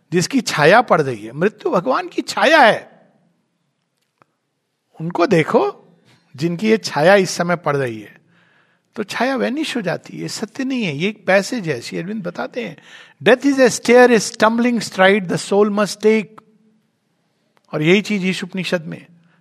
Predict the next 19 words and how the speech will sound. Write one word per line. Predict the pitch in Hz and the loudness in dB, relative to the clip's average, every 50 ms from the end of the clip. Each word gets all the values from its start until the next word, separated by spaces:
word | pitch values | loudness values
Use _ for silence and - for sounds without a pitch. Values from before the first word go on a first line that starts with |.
| _ _ - | _ _ -12
"To | 147 139 | -8 -6
discover | 156 143 - - 175 180 185 190 190 | -6 -4 -2 0 2 4 4 2 0
its | - - - | -2 -6 -6
immortality, | 160 160 165 180 185 175 175 160 147 139 - - 110 110 - - _ _ - | -6 -4 -2 -2 -2 0 0 -2 -2 -4 -10 -14 -16 -18 -18 -20 _ _ -8
विद्यांच | 131 151 165 165 180 185 175 175 170 160 - - | -6 -6 -4 0 2 4 4 4 2 0 -4 -4
अविद्यांच | 151 151 170 160 147 160 156 151 151 147 135 - | -4 -2 -4 -2 -2 -2 -2 -2 -2 -6 -8 -10
यस्त | 156 151 139 139 175 190 185 - - 175 | -10 -10 -6 -4 -4 -4 -4 -6 -10 -12
द्वेदो | 143 139 139 139 135 151 139 123 120 139 - - - - - | -8 -8 -8 -8 -8 -10 -12 -12 -14 -18 -20 -20 -20 -20 -20
भ्यम | 147 143 143 135 135 127 143 - 139 | -20 -20 -18 -16 -14 -12 -12 -12 -14
सहा।" | - - - - 110 - - _ _ - - - _ _ _ _ _ _ | -16 -16 -16 -16 -16 -18 -20 _ _ -20 -20 -20 _ _ _ _ _ _
और | - 135 131 139 | -10 -8 -6 -6
उस | 143 135 - | -8 -8 -10
पंक्ति | - - 143 131 - 160 156 | -10 -10 -10 -8 -8 -8 -8
में | 180 254 254 175 | -8 -8 -6 -6
जहां | 147 139 175 269 285 - _ _ _ _ _ _ _ _ _ _ _ 151 - _ _ - 113 113 - - - | -4 -4 -4 -4 -6 -10 _ _ _ _ _ _ _ _ _ _ _ -20 -20 _ _ -20 -20 -20 -16 -4 0
"अविद्याम | 160 170 202 226 214 170 160 196 190 190 185 185 185 175 160 139 127 113 110 110 117 | 2 4 4 4 4 2 2 4 6 6 8 6 6 4 2 -2 -8 -14 -16 -12 -4
मृत्युम | 131 160 214 262 247 - - - 247 247 247 233 220 | 0 2 2 2 2 0 0 2 2 2 2 0 -2
तीर्थवा" | - - 226 226 226 214 - 214 196 170 131 - - - _ _ _ _ _ _ _ _ _ _ _ _ _ _ _ - | -2 2 2 2 2 2 2 2 4 4 2 0 -4 -12 _ _ _ _ _ _ _ _ _ _ _ _ _ _ _ -6
विद्याम | 123 147 175 180 165 165 185 180 170 160 156 143 131 | 0 2 2 2 2 2 4 4 4 4 2 0 -2